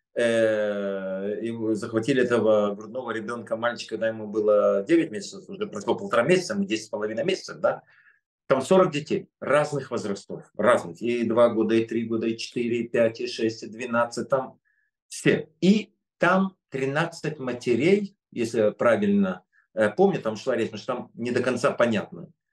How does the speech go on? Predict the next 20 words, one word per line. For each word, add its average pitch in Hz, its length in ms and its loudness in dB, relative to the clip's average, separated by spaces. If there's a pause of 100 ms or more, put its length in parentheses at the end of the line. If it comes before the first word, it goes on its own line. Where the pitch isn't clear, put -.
(120)
И 117 80 2
вроде 160 360 6
бы, 135 120 2
по 131 100 -2
нашим 131 300 -4
данным, 160 280 -6
там 117 120 -8
тринадцать 131 400 -4
матерей 139 320 0
с 160 100 -4
этими 123 220 -6
детьми, 117 300 -6
которых 92 320 -8
взяли. 90 260 -4
Там 113 140 -2
есть 113 100 -8
дети, 135 180 -2
которые 123 320 -6
без 113 160 -6
роди-, 135 200 -6